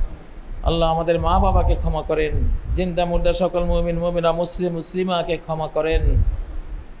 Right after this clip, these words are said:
আয় আল্লাহ, বাংলাদেশকে সামরিক দিক থেকে, যুদ্ধের ক্ষমতার দিক থেকে বিশ্বের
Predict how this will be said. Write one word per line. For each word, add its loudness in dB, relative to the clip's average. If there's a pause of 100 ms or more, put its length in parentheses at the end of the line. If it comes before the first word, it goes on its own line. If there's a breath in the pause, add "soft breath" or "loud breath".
(140)
আয় 4
আল্লাহ, 2 (800)
বাংলাদেশকে 0 (160)
সামরিক 0
দিক 0 (100)
থেকে, 0 (1200)
যুদ্ধের 2
ক্ষমতার 0
দিক -2
থেকে -2 (180)
বিশ্বের 0